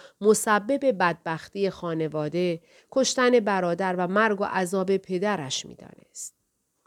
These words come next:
اولین فریاد از گلوی جوانی بیرون زد: «مرده باد پهلوی!» در این زمان ایران و مهرپور از خانوادهٔ تیمورتاش در راه بودند تا خود را زودتر به تهران برسانند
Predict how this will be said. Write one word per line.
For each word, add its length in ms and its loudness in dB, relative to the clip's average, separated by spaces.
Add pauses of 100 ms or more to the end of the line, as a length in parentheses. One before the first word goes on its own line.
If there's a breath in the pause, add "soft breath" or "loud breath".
(180)
اولین 340 2
فریاد 500 2 (260 loud breath)
از 240 -2
گلوی 460 4
جوانی 560 2
بیرون 360 -2
زد: 300 -12 (640)
«مرده 320 10
باد 340 2
پهلوی!» 600 -12 (2750)
در 140 6
این 120 4
زمان 420 2 (260 soft breath)
ایران 420 4
و 60 4
مهرپور 680 0
از 200 -2
خانوادهٔ 680 0
تیمورتاش 720 0
در 200 0
راه 340 0
بودند 400 -4
تا 160 -4
خود 280 -6
را 120 0
زودتر 520 -2
به 100 0
تهران 480 -2
برسانند 720 0